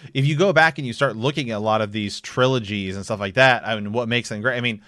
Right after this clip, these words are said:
the Dark Knight trilogy, right? Batman Begins, uh, Ba-, uh, The Dark Knight and The Dark Knight Rises. It's all Christopher Nolan,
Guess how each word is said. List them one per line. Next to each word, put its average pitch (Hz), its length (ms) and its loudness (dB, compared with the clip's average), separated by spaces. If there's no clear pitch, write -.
the 131 100 -2
Dark 147 240 4
Knight 143 200 0
trilogy, 104 540 -2
right? 113 400 4
Batman 156 360 0
Begins, 127 640 -2
uh, 101 480 2
Ba-, 113 80 4
uh, 113 280 4
The 107 120 -4
Dark 131 220 4
Knight 127 140 2
and 117 80 -8
The 113 40 -4
Dark 113 180 0
Knight 123 120 0
Rises. 120 640 0
It's 113 120 0
all 170 160 8
Christopher 190 340 2
Nolan, 185 460 4